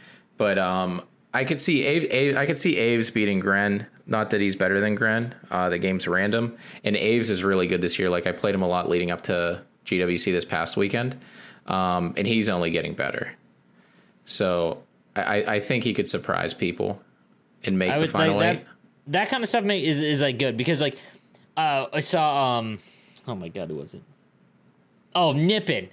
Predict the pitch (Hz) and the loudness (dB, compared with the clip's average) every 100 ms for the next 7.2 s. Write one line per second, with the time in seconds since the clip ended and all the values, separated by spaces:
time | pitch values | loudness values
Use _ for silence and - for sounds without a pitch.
0 | - - 175 156 151 160 143 151 123 143 | -4 0 2 2 2 2 2 0 2 0
1 | 143 143 127 147 135 127 135 - 131 120 | 0 -2 -2 0 -2 -2 -4 -4 -2 0
2 | 135 123 107 131 139 175 202 - - - | 0 0 0 0 2 0 -2 -8 -20 -20
3 | - 139 - - 170 170 156 120 127 151 | -4 -4 -4 -4 0 0 2 0 0 0
4 | 147 151 180 180 151 120 - - - 180 | 2 4 4 4 2 -2 -4 -10 -10 -6
5 | 185 160 170 160 180 170 190 147 139 139 | -6 -2 -2 2 2 2 2 2 2 2
6 | 123 110 101 107 92 - - 92 85 80 | 2 2 0 0 -2 -2 -2 2 2 0
7 | - - | -4 -6